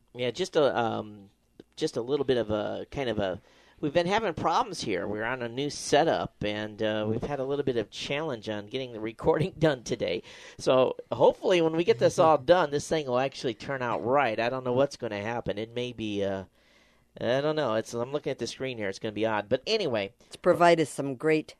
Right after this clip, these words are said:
Speaker 2: giggles, though,
Speaker 1: Yeah,
Speaker 2: Todd.
Speaker 1: it sure has. You know, and we were getting ready to, uh, getting ready to just start the show, and the,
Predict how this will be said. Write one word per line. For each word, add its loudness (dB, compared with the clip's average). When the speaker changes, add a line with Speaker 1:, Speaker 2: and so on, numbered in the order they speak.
Speaker 2:
giggles, 0
though, 0
Speaker 1:
Yeah, 0
Speaker 2:
Todd. -4
Speaker 1:
it -8
sure -2
has. -2
You -6
know, -2
and -6
we -2
were -2
getting -4
ready -4
to, -2
uh, -2
getting 0
ready 0
to -8
just 0
start 0
the -4
show, -4
and -10
the, -8